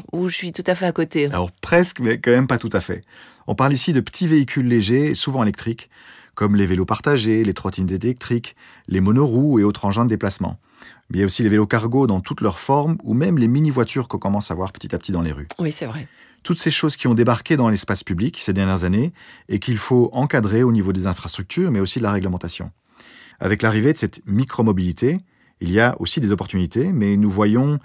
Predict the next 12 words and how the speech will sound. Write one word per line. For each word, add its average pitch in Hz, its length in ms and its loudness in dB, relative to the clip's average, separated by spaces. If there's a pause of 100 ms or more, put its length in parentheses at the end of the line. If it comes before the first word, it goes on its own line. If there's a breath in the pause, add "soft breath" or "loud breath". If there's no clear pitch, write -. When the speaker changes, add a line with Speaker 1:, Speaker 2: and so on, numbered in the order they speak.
(240 loud breath)
Speaker 2:
l'arrivée 98 340 0
de 120 60 0
nouveaux 104 220 2
risques 117 300 -2 (120)
ou 92 120 -4
de 90 80 -2
comportements 104 500 -2
dangereux 90 340 -2
ou 92 140 -2
inciviques. 87 440 -8 (120)
Speaker 1:
Oui, 185 140 -2
oui. 151 200 -4